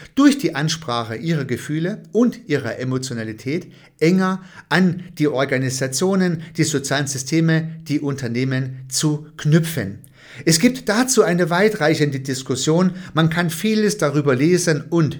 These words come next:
hören und es scheint Mainstream zu sein, die Emotionalität, die Gefühle der Menschen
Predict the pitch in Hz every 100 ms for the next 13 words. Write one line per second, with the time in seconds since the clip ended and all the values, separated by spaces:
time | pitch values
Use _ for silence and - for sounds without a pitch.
0 | - 156 190 175 175 - - - 190 190
1 | - 196 190 147 151 196 208 - 127 123
2 | - 117 - 113 147 185 - - - 135
3 | 120 - 190 208 202 185 170 160 156 156
4 | 156 - - - 131 113 - 196 180 135
5 | 120 123 151 165 165